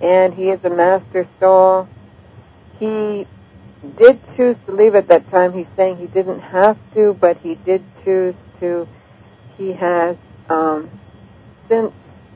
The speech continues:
moved into the, uh, realm of, um, overseeing, like, um,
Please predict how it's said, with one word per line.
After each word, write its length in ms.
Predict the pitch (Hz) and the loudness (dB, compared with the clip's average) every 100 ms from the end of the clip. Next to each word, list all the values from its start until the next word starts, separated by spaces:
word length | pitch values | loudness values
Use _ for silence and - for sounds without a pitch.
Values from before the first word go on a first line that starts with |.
| - | -16
moved 380 | 170 190 202 190 - | -6 -2 -2 -2 -8
into 680 | 185 185 - 185 175 165 170 - - - - - - - - | -6 -6 -10 -8 -6 -6 -12 -20 -20 -20 -20 -20 -20 -20 -16
the, 260 | 160 151 - - | -12 -12 -12 -16
uh, 300 | - 143 143 - - - 180 | -16 -14 -14 -18 -20 -20 -4
realm 540 | 180 185 185 185 175 - | -2 0 0 -2 -6 -10
of, 280 | 147 165 170 - - - - - - - - _ - - - _ _ - | -6 -6 -6 -14 -20 -20 -20 -20 -20 -20 -20 _ -20 -20 -20 _ _ -20
um, 360 | - - 180 175 - - - - - - - - - - - - - - _ - - - _ _ - - - - - - - - | -20 -20 -20 -20 -20 -20 -20 -20 -20 -20 -20 -20 -20 -20 -20 -20 -20 -20 _ -20 -20 -20 _ _ -20 -20 -20 -20 -20 -20 -20 -4
overseeing, 800 | 202 226 208 180 - 156 151 147 | 0 0 -2 -12 -12 -12 -12 -12
like, 240 | - 147 156 - 165 | -8 -8 -8 -16 -10
um, 360 | 165 160 165 | -10 -10 -14